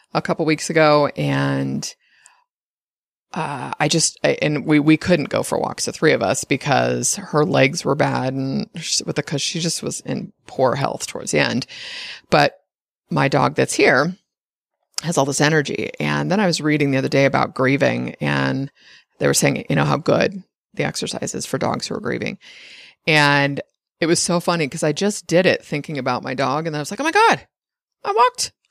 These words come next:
I just, I did a couple walks this week. It was great." And I know it sounds ridiculous, you guys, but whatever. I'm not gonna even justify that.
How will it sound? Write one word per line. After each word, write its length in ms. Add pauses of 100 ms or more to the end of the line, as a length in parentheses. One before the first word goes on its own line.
I 100
just, 320
I 60
did 120
a 40
couple 240 (100)
walks 160
this 160
week. 180
It 120
was 100
great." 580 (580)
And 140
I 60
know 100
it 60
sounds 260
ridiculous, 540
you 60
guys, 260
but 260 (600)
whatever. 420 (120)
I'm 100
not 140
gonna 180
even 240
justify 440
that. 200